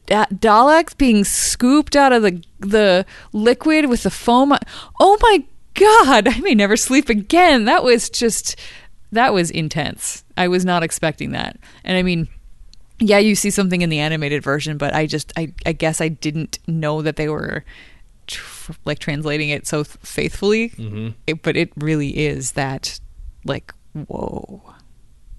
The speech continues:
Speaker 2: Yeah.
Speaker 1: Mm-hmm.
Speaker 2: Very, very creepy. And then having, like, electrodes shoved into it and thrown in the capsule, and there you go, new Daleks. That's how, very crafty,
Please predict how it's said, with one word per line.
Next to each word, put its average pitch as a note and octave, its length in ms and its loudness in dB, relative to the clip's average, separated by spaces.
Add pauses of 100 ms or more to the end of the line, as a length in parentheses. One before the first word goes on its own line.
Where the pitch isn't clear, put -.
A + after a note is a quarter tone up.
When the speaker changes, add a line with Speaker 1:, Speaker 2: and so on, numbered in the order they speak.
(340)
Speaker 2:
Yeah. - 340 -14
Speaker 1:
Mm-hmm. D#3+ 240 -10 (220)
Speaker 2:
Very, F2 420 -2 (220)
very E2+ 260 -4
creepy. E2+ 500 -6 (380)
And A2 120 2
then A2+ 120 6
having, G2 320 2
like, F2+ 260 -4
electrodes E2+ 720 -2
shoved F2 380 -2
into F2 240 -2
it C2+ 80 -4
and - 120 -10
thrown F2+ 500 -2
in E2+ 80 -4
the F2+ 80 -6
capsule, F2 640 -6
and D2+ 220 -12 (300)
there G2 160 2
you G#2 80 6
go, A2 420 6
new G2 200 0
Daleks. G2+ 640 2 (600)
That's - 180 -6
how, G2 120 4
very C3 320 4
crafty, B2 520 2